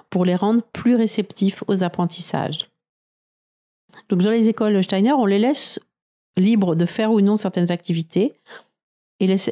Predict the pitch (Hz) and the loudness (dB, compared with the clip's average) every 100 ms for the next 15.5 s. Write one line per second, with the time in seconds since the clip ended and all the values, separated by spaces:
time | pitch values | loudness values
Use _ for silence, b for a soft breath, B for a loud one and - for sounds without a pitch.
0 | - 185 185 202 202 185 180 226 - 185 | 0 2 2 0 2 4 4 4 2 -2
1 | 175 - 170 - 175 165 180 196 175 170 | -2 -2 -2 -2 -2 0 0 0 2 4
2 | 170 185 214 165 - 196 185 170 160 160 | 4 4 2 0 -2 0 2 0 -4 -8
3 | - 170 170 156 151 151 147 143 - - | -2 -2 0 0 0 -2 -2 -4 -4 -8
4 | - _ _ _ _ _ _ _ - B | -8 _ _ _ _ _ _ _ -20 B
5 | B B B B - - 196 - 220 214 | B B B B -10 -6 -6 -4 -4 0
6 | 277 330 180 185 185 180 180 - 185 175 | 0 0 0 0 0 0 -2 -2 0 2
7 | 180 262 285 - - 214 339 339 - 202 | 2 2 -2 -6 -6 -2 0 2 2 0
8 | 208 208 202 190 180 190 202 247 196 190 | 0 -2 -4 -2 0 2 2 2 -2 0
9 | 190 190 175 208 269 B B B 180 180 | -2 2 2 2 -2 B B B -2 0
10 | 196 196 180 - 196 190 - - _ _ | 0 0 0 0 -2 -4 -6 -10 _ _
11 | _ _ _ B 180 170 208 208 190 320 | _ _ _ B -4 -2 -2 -2 0 2
12 | 370 - B B B - - 180 185 180 | 2 0 B B B -8 -2 0 0 0
13 | 226 214 160 - - 165 160 175 190 202 | 0 -2 -2 -4 -2 2 4 4 2 2
14 | - 160 - 170 160 156 156 156 165 - | 0 -2 -2 0 2 2 2 2 0 0
15 | 185 190 202 - | -2 0 -2 -4